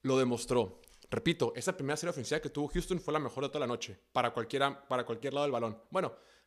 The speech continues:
la siguiente que tuvo Filadelfia también fue impresionante. Pero qué importante es tener un juego terrestre que te funcione, porque eso te abre lo demás. Es fútbol americano básico.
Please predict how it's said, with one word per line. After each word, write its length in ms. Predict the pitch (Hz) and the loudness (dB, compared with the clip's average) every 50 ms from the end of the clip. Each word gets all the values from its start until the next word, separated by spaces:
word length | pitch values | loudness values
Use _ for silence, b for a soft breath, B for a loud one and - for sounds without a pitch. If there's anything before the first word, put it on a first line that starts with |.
| B | B
la 120 | B 147 139 | B -4 -4
siguiente 380 | - 147 135 147 151 147 175 | -2 -2 -4 -2 -2 -2 -2
que 80 | - 151 | -2 -2
tuvo 220 | - - 143 160 | 0 2 2 2
Filadelfia 360 | 151 147 131 120 120 120 147 135 | 2 2 0 0 2 0 0 0
también 200 | - 120 123 113 | -2 -2 -4 -2
fue 100 | 139 131 | -4 -4
impresionante. 580 | 123 147 131 - 120 117 107 98 - 104 101 - _ b b b b b b b b b b b b | -2 -4 -4 -2 -2 -4 -4 -4 -6 -10 -14 -16 _ b b b b b b b b b b b b
Pero 240 | - 147 147 156 151 | 2 4 6 6 6
qué 100 | - 190 | 6 6
importante 880 | 202 196 202 233 240 240 233 220 196 160 135 - - 131 135 135 - - _ _ _ _ _ _ _ _ _ _ _ _ _ _ _ _ | 4 4 4 2 2 2 4 4 4 4 2 0 0 -2 -2 -2 -6 -18 _ _ _ _ _ _ _ _ _ _ _ _ _ _ _ _
es 200 | - - 151 - | -2 -2 -2 0
tener 240 | - 185 185 180 170 | 0 0 2 2 4
un 100 | 185 180 | 2 2
juego 280 | 180 - 180 180 185 180 | 2 2 2 2 2 2
terrestre 480 | 185 160 147 156 160 160 - - 165 | 2 2 4 4 4 2 2 -2 -6
que 100 | - 156 | -6 -6
te 100 | 139 143 | -6 -6
funcione, 460 | 127 - 131 123 113 - 151 151 147 131 | -6 -4 -4 -4 -2 -2 -2 -2 -2 -2
porque 260 | - 131 - - 139 | -4 -6 -6 -6 -6
eso 160 | - 156 156 | -6 -6 -6
te 100 | 156 151 | -4 -4
abre 140 | 135 139 151 | -6 -4 -4
lo 60 | 147 | -4
demás. 420 | 131 123 123 120 113 - - - _ _ _ _ _ | -4 -4 -6 -8 -10 -12 -14 -16 _ _ _ _ _
Es 200 | - 135 135 - | -10 -10 -10 -8
fútbol 280 | - - 151 127 151 151 | -6 -8 -4 -2 -2 -2
americano 380 | 147 147 139 135 - 131 135 | 0 -2 -2 -2 -2 0 0
básico. 400 | 131 135 131 - - - - - | 2 0 0 0 -4 -10 -12 -14